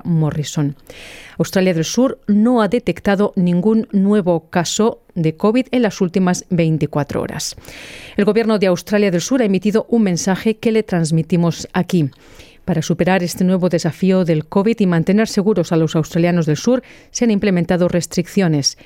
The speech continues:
Debe quedarse en casa a menos que busque atención médica o artículos esenciales. Solo se pueden abrir negocios esenciales. Las mascarillas deben usarse fuera de la casa.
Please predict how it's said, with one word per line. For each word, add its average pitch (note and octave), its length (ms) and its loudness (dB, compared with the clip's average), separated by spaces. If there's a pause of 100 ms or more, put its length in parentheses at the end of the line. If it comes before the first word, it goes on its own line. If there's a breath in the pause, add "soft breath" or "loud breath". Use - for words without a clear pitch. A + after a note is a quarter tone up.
(160 loud breath)
Debe F3 260 0
quedarse E3+ 540 0
en D#3+ 160 2
casa G3 500 -2
a A3 100 0
menos A3 300 2
que A#3 120 0
busque F#3+ 280 -2
atención F#3 460 0
médica F3+ 420 0
o G#3 120 2
artículos D#3+ 500 -2
esenciales. D#3+ 720 -2 (300 loud breath)
Solo F#3 300 0
se F3 160 -2
pueden F3+ 340 0
abrir E3+ 340 0
negocios E3+ 580 0
esenciales. E3+ 760 0 (220 loud breath)
Las D#3+ 180 0
mascarillas G3 680 0
deben G#3 280 0
usarse F3+ 420 -2
fuera F3 320 0
de D#3+ 80 2
la D#3+ 140 0
casa. D3+ 360 -2